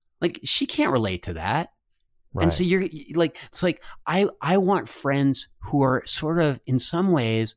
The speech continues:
Speaker 1: facing some of the same life obstacles that I am. I mean, it's one reason why billionaires, you know who billionaires are friends with?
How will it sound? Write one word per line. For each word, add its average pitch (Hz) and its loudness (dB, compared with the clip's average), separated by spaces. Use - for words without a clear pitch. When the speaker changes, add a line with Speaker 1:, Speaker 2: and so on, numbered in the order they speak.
Speaker 1:
facing 180 2
some 143 0
of 131 2
the 127 0
same 143 2
life 127 0
obstacles 117 -2
that 123 0
I 143 0
am. 101 -2
I 123 4
mean, 135 4
it's - -2
one 170 4
reason 156 4
why 120 4
billionaires, 113 0
you 123 4
know 127 4
who 147 4
billionaires 131 2
are 127 -2
friends 123 -2
with? 165 -2